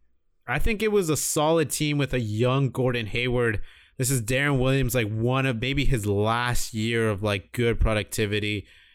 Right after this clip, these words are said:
and a last year of Andre Korolenko. Actually, he lost significant time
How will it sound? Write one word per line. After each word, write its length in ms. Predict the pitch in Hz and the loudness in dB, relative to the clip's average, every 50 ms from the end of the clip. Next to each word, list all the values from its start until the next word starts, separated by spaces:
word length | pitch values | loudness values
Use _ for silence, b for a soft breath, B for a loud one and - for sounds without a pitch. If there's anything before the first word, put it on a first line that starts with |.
| b b b | b b b
and 240 | - 110 107 107 104 | -8 -6 -4 -2 -2
a 60 | 107 | 0
last 460 | 104 113 120 123 127 123 120 - - | 0 0 0 0 -2 -2 -4 -4 -2
year 160 | 127 123 120 113 | -2 0 0 0
of 80 | 117 - | -2 -2
Andre 280 | 123 117 117 113 113 | -2 -2 0 -2 -2
Korolenko. 680 | - - 123 113 107 107 110 110 107 - 120 110 101 104 - - _ - | -2 -2 0 0 2 2 0 0 -2 -2 -2 -2 -2 -4 -6 -12 _ -6
Actually, 260 | 131 139 139 - 147 127 | -4 -4 -4 -2 -2 0
he 140 | 139 156 | 0 0
lost 340 | 131 123 123 131 143 143 139 | 2 0 0 0 0 0 -2
significant 680 | - 127 107 113 117 139 139 - - - 131 117 110 - | -2 -2 -2 -2 -2 -2 0 0 0 0 -2 -4 -2 -2
time 360 | 117 110 107 110 110 104 95 | 0 0 0 -2 -4 -6 -8